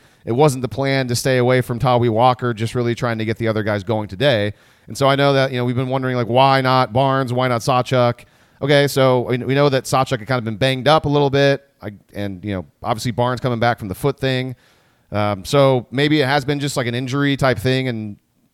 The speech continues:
practice. That's why they haven't played much. It's just bizarre. It's, I mean, I know that Lebby said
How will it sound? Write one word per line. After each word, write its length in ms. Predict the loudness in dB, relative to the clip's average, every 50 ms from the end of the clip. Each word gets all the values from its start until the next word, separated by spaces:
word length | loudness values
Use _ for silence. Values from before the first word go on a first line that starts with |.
| _ -10
practice. 440 | -4 -2 0 0 0 -2 -4 -4 -2
That's 160 | -2 -2 -2
why 80 | 0 0
they 60 | 0
haven't 240 | 0 -2 -2 -6 -14 _ _
played 240 | -6 -2 -2 -2 -2 -2
much. 360 | -2 -2 -2 -4 -6 -10 -16 _ _ _ _ -10
It's 120 | -8 -6
just 200 | -6 -6 -6 -2
bizarre. 580 | -2 -2 0 0 2 2 2 2 0 -2 -6 -10 -8
It's, 240 | -8 -8 -8 -8 -6
I 60 | -4 -2
mean, 120 | 0 0
I 80 | 0 0
know 120 | 0 2
that 140 | 2 2 2
Lebby 320 | 2 2 2 2 2 0
said 480 | 2 2 2 4 2 2 0 -4 -14